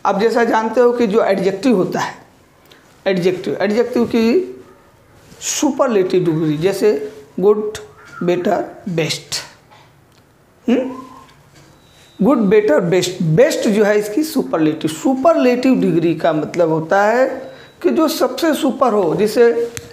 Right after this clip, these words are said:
बेस्ट का यूज़ करके "he is the best boy", वो सबसे अच्छा लड़का है। तो सुपरलेटिव डिग्री के पहले हम best का प्रयोग करते हैं। किसका प्रयोग करते हैं?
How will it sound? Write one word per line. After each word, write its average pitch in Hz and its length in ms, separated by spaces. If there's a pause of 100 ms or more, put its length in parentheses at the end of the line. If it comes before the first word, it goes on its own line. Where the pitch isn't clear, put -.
बेस्ट 226 240
का 226 100
यूज़ 220 180
करके 220 300
"he 214 360
is 190 80
the 156 120
best 202 300
boy", 196 120 (1900)
वो 220 100
सबसे - 400
अच्छा 214 440
लड़का 208 340
है। - 260 (260)
तो 320 120
सुपरलेटिव 262 880
डिग्री 226 400
के 202 180
पहले 220 580 (580)
हम 214 280
best 196 280
का 180 320
प्रयोग 175 760
करते 175 680 (240)
हैं। - 500 (340)
किसका 180 280
प्रयोग 208 300
करते 214 280
हैं? - 240